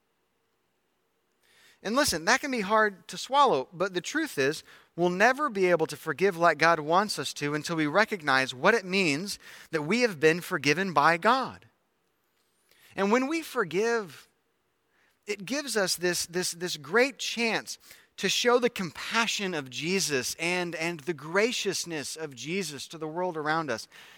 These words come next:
And I just want you to think for a moment, do you think that our world would benefit by experiencing some forgiveness,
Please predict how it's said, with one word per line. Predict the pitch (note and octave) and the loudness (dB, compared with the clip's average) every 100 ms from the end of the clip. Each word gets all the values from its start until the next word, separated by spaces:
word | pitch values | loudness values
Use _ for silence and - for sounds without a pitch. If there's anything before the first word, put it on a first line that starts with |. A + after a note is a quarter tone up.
| - - | -18 -6
And | G#3+ | -4
I | D4+ | -2
just | F#4+ F4 | -4 -8
want | D#4 - | -8 -6
you | |
to | A#3 | -6
think | A3 A#3 G#3+ | -4 -4 -4
for | - | -8
a | F#3 | -4
moment, | E3 D3+ C3 C3+ | -2 0 -2 -6
do | |
you | C4 | -10
think | A4 A4 | -8 -6
that | G4 | 0
our | D4 B3+ | 2 2
world | G#3 A3+ A3 | 2 2 2
would | F#3 C#3+ | -2 -6
benefit | A2+ D3+ F#3 - G3 F#3+ _ _ _ _ _ _ _ _ _ _ _ _ _ _ _ _ _ _ _ _ _ _ - | -4 -4 -6 -12 -12 -12 _ _ _ _ _ _ _ _ _ _ _ _ _ _ _ _ _ _ _ _ _ _ -10
by | E3 | -6
experiencing | E3 - F#3 G#3 A#3 G#3 F#3 | -6 -6 -8 -8 -8 -10 -10
some | E3 E3+ | -12 -12
forgiveness, | - A#2+ A2+ D3+ G3+ A3+ G#3 - - | -14 -10 -6 -6 -8 -12 -14 -16 -18